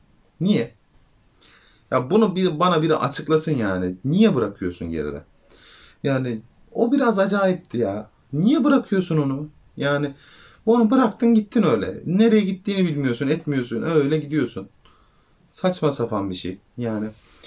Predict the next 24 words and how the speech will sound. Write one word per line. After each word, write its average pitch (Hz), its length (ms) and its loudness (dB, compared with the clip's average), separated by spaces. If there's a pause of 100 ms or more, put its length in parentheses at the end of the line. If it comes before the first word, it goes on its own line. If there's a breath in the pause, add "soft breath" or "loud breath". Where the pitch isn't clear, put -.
(400 loud breath)
Ki - 120 2
onların 170 380 0
yolculukları 160 600 2
da 143 60 -2
zaten 139 460 0
bir 135 80 -2
enteresan, 131 680 -2
e, 120 400 0
ki - 240 -2
o 135 120 -6
kısımları 135 460 -4
biraz 120 340 -2
bazılarını 117 460 0
kitaptan 117 380 -2
almışlar, 98 480 -4
bazılarını, 107 560 0 (500 loud breath)
e, 92 240 2
kendileri 107 440 -2
yazmışlar. 78 540 -2
Yine 85 220 -6
işte 76 220 -8
rüya 98 320 -2
sahneleri 87 480 -6
gibi 87 240 -10